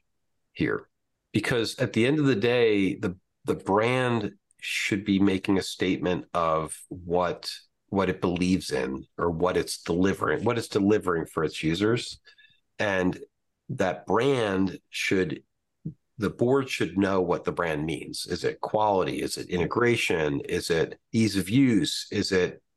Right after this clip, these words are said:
innovation? Right. And, and I don't think, um, any of the boards have done that great. Actually, C N C F does okay. Um, I don't think Open Infra, when I was there, did as, did as good a job. We talked about it, but we didn't do that good a job on this,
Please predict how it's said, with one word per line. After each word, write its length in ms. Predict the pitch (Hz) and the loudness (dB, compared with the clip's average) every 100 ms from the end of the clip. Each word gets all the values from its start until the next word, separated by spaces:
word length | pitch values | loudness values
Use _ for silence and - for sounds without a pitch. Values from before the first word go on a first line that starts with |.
| _ - | _ -2
innovation? 840 | 127 107 92 123 - - 73 71 | 2 2 2 0 0 -2 -2 -2
Right. 280 | 95 104 - - - - - | -2 -2 -4 -12 -18 -20 -6
And, 340 | 117 113 101 101 - | -2 0 -2 -4 -2
and 200 | 113 - | 0 0
I 120 | 131 | 0
don't 280 | 170 180 - | 2 0 -2
think, 360 | - 123 117 - - _ _ _ _ _ - | -2 0 -2 -10 -20 _ _ _ _ _ -2
um, 460 | 95 87 87 85 - - | 0 0 -2 -6 -16 -4
any 240 | 120 151 | 2 4
of 80 | 127 | 4
the 80 | 104 | 0
boards 320 | 87 90 90 | 0 0 0
have 80 | - | -2
done 160 | 92 85 | -2 0
that 160 | 82 | -2
great. 160 | - 80 | -2 0
Actually, 300 | 113 - 98 | -2 -2 -2
C 120 | 175 | 0
N 60 | 156 | 0
C 160 | - | -2
F 100 | 127 | -2
does 180 | - 90 | -2 0
okay. 560 | 82 - 98 95 147 147 _ _ _ _ - | -2 -2 -4 -2 -4 -8 _ _ _ _ -4
Um, 280 | 98 87 - | -2 -2 -2
I 100 | 117 | 0
don't 160 | 147 | 0
think 180 | 139 131 | 0 0
Open 280 | 101 - 98 | 0 0 0
Infra, 380 | 113 - 107 90 - _ _ 92 | 0 -2 -4 -4 -10 _ _ -4
when 180 | 92 87 | -2 0
I 120 | 107 | 0
was 200 | 127 - | -2 -2
there, 440 | 85 80 82 76 - | 0 2 0 -2 -2
did 180 | 92 | 0
as, 220 | 87 76 - | 0 -2 -4
did 240 | 98 82 | -2 0
as 140 | 76 | -2
good 180 | - 82 | -2 -2
a 20 | |
job. 440 | 73 85 78 78 - | 0 -2 0 -2 -4
We 80 | 92 | -6
talked 300 | - 104 - | -4 -4 -4
about 200 | 85 76 | -2 -2
it, 140 | 71 | -2
but 80 | 73 | -4
we 100 | 80 | -2
didn't 220 | 87 78 | -2 0
do 140 | 82 80 | 0 0
that 160 | 78 | 0
good 120 | - | 0
a 60 | 78 | -4
job 320 | - 82 85 | 0 0 2
on 100 | 78 | 0
this, 320 | 71 71 - | 0 -2 -6